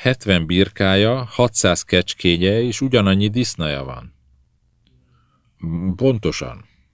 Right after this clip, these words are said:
A legutóbbi összeíráskor, két hónappal ezelőtt hiányzott egy ökör. Márpedig ezek értékes állatok.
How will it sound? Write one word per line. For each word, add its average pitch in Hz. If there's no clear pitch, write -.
A 85
legutóbbi 98
összeíráskor, 82
két 90
hónappal 76
ezelőtt 90
hiányzott 85
egy 92
ökör. 71
Márpedig 87
ezek 82
értékes 90
állatok. 71